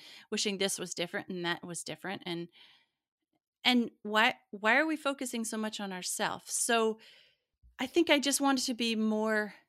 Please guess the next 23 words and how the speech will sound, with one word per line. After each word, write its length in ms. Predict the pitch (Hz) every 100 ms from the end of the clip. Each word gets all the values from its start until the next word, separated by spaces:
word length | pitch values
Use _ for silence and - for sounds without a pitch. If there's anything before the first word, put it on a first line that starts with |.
| _ _ _ _ _ _
thankful 600 | - 269 359 - - -
for 160 | - 226
my 220 | 202 196
health 360 | 208 214 185 -
and 200 | - 190
my 140 | 175
strength. 500 | 175 - 214 180 - - - - -
And 300 | 214 214 208 -
when 220 | - 240
I'm 160 | 226 208
focusing 720 | - 247 247 220 - 202 196 208 - - _ _
on 220 | 190 190
my 180 | 190 220
body 360 | 208 170 175 190
and, 340 | 175 160 170 -
you 140 | - 165
know, 120 | 151
poor 260 | - 220
body 260 | 190 190 190
image 320 | 185 170 165
and 100 | -
all 80 | 165
that 260 | 175 170